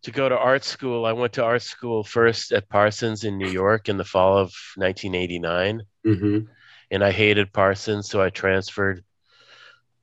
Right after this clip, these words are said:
Speaker 1: uh, in the middle of freshman year to the,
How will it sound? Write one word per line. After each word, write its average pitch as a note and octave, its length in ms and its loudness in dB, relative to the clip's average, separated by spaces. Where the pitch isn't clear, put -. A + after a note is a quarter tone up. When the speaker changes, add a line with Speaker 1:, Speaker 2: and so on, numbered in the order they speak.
Speaker 1:
uh, E2+ 300 -2
in G2 100 -6
the G2 60 -4
middle G2+ 240 2
of F#2+ 80 0
freshman F#2+ 480 0
year F2+ 560 0
to F#2+ 100 -4
the, F2+ 220 0